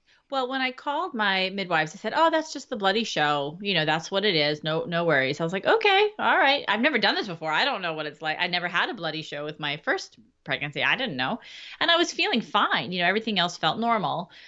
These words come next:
So as we continued, my contractions got closer and closer together, and I was still bleeding.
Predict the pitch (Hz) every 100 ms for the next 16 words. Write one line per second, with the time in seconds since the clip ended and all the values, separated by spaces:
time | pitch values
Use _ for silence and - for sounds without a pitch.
0 | - - - 220 208 208 214 233 254 262
1 | 240 220 202 175 165 165 165 - 180 180
2 | 196 180 196 208 208 185 160 - 175 170
3 | 175 160 - 156 170 160 - 226 339 320
4 | 190 175 - 175 165 160 - 165 165 180
5 | 160 127 185